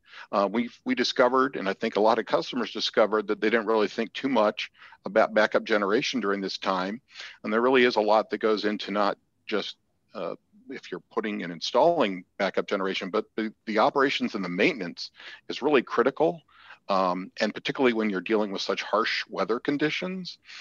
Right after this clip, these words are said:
Um, so we, uh, we have some experts that will be talking about that very subject.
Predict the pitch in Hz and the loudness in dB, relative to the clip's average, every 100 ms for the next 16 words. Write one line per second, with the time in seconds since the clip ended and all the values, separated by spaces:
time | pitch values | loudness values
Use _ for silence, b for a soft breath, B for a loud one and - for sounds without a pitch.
0 | B B - 98 92 92 - _ _ _ | B B -4 -2 -2 -4 -10 _ _ _
1 | - - 127 117 110 110 - - 117 117 | -4 0 4 4 4 0 -6 -4 -2 0
2 | 117 104 64 78 98 113 110 110 104 - | 2 4 2 0 2 2 2 0 0 0
3 | - 135 131 - - 107 87 101 104 - | -2 -2 -2 -2 0 0 0 -6 -6 -2
4 | 98 101 123 139 82 - 92 101 113 123 | 0 0 -2 -4 -6 -8 0 2 4 0
5 | - 101 90 104 104 - 104 98 151 | 0 0 2 2 0 0 0 0 -4